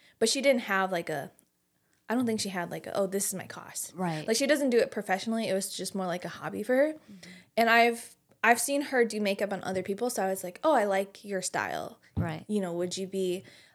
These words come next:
Speaker 1: uh, willing to do my makeup? And we did, like, a few test trials, and it turned out really great. And I loved, she, like, she literally did my wa-, makeup so well on my wedding day. So,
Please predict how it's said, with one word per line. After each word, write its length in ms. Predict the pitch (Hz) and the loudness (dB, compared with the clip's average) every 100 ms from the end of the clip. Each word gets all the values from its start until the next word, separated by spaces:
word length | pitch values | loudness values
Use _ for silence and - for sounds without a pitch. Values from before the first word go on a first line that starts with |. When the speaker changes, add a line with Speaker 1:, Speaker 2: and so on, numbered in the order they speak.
| - | -10
Speaker 1:
uh, 260 | 196 196 185 | -4 -2 0
willing 240 | 185 185 | 0 -2
to 100 | 208 | -2
do 120 | 220 277 | -2 2
my 140 | 339 | 4
makeup? 380 | 359 - - - _ - | 4 0 -6 -14 _ -2
And 100 | 220 | 2
we 120 | 233 | 4
did, 180 | 240 220 | 2 2
like, 180 | 202 | -2
a 40 | 202 | -2
few 200 | - 220 | -6 -6
test 440 | 220 165 160 - | -4 -6 -4 -4
trials, 580 | - 202 202 202 208 208 - - - _ - | 0 2 4 4 2 -4 -14 -20 -20 _ -2
and 480 | 214 202 196 190 - | 0 2 0 -4 -4
it 140 | - 220 | 0 0
turned 240 | 247 254 | 2 2
out 200 | 277 214 | 4 4
really 220 | 202 208 | 2 0
great. 300 | 196 185 180 - | 2 2 0 0
And 100 | 226 | 4
I 100 | 240 | 6
loved, 340 | 233 233 233 - - | 8 8 4 -10 -8
she, 200 | - 233 | 0 2
like, 140 | 208 | 2
she 140 | - | 2
literally 340 | 262 240 254 254 | 4 6 6 6
did 140 | 233 | 4
my 100 | 214 | 0
wa-, 160 | 190 180 - | -2 -4 -6
makeup 300 | 202 190 180 | -4 -2 -2
so 260 | - - 208 | -2 0 2
well 220 | 180 165 | 0 -2
on 140 | 107 180 | -4 -6
my 240 | 170 175 202 _ - | -8 -10 -12 _ -6
wedding 220 | 185 208 | -2 4
day. 220 | 247 330 330 _ _ _ _ _ _ _ _ | 6 6 2 _ _ _ _ _ _ _ _
So, 340 | - 240 214 | 2 4 4